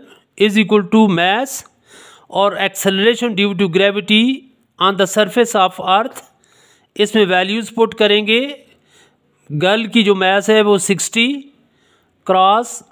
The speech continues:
acceleration due to gravity on the surface of the earth नाइन पॉइंट एट, तो मल्टीप्लाई करेंगे तो ये हमारे पास फ़ाइव हंड्रेड एटी एट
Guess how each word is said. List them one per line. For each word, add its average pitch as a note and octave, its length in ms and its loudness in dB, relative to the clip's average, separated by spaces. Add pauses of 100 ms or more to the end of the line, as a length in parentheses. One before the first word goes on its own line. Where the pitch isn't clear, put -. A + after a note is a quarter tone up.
(280)
acceleration G#3+ 640 -2
due G#3 180 0
to G#3 140 -2
gravity G#3+ 360 0
on G3 120 0
the G3 160 0
surface A#3+ 380 0
of F#3+ 260 2
the F3+ 140 4 (440)
earth A3+ 320 0 (440)
नाइन F3+ 360 -2
पॉइंट G3 300 -2
एट, A3 400 -2 (260)
तो E3+ 80 0
मल्टीप्लाई G#3 600 0
करेंगे G3 440 2 (500)
तो F3+ 60 2
ये G3 180 2
हमारे G3 300 0
पास F#3+ 320 2
फ़ाइव G#3+ 380 -2
हंड्रेड G3 340 0 (480)
एटी F#3+ 320 -2
एट A3+ 320 0